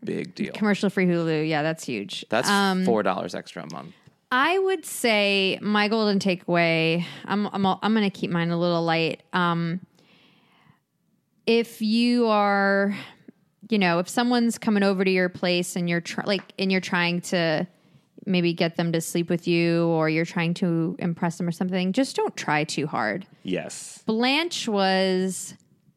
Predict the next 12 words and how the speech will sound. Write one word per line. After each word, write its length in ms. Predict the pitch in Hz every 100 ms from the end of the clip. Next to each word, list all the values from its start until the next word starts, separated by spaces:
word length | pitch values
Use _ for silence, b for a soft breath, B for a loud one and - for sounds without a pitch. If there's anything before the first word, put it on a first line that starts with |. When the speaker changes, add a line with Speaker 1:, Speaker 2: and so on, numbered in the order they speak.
| _ _ _ _ _ _ - _
Speaker 2:
Blanche 260 | 202 220 220
was 120 | 202
trying 400 | - 185 180 170
very 320 | 175 185 208
hard. 520 | 165 143 135 143 175 180 _ _ _ _ _ _
And 500 | - 170 170 165 165
sometimes 540 | - 202 202 208 208 185
it 160 | -
can, 280 | - 190 175
c-, 140 | - 185 -
I 40 |
mean, 420 | 180 180 170 170